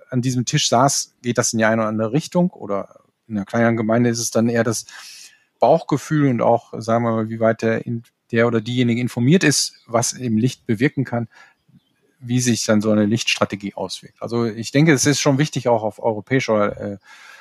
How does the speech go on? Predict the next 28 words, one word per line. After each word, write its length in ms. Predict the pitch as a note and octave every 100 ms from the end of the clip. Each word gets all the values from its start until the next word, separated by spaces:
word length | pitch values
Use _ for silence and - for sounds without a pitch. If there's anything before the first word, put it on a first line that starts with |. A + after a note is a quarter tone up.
| - _ _ -
Bundesebene, 640 | D#3 F3+ - B2+ C3 B2
äh, 460 | A2+ A#2 B2 A2+ G2 _ _ _ _
Gesetze 540 | C#3+ A2+ A2+ C#3 -
zu 200 | - G#2+
haben. 240 | A2+ E3 F3+
Und 320 | D3 B2 -
da 220 | B2 A#2+ G#2+
gibt 240 | - -
es 100 | -
aber 140 | G2+ F#2+
jetzt 340 | G2 - -
mittlerweile 420 | A#2 B2 A#2+ B2
ja 180 | B2 A#2
schon, 360 | - C3+ C3+ -
äh, 200 | A#2 G#2+
das, 240 | G#2 G#2
im 300 | G2+ A#2+ G#2+
Rahmen 260 | G#2 G#2+ B2+
des 200 | A2 -
neuen 220 | A2+ A#2+
Insektenschutzgesetzes, 1500 | A2 G2+ A2+ - - G3 - - - - G2 B2 - - C#3+
das 200 | B2 -
zumindest 500 | C3+ D3 G3+ - D#3
schon 160 | - B2+
auf 120 | A#2
den 160 | A#2+ G#2+
Weg 140 | G#2+
gebracht 340 | G#2 F#2 F2+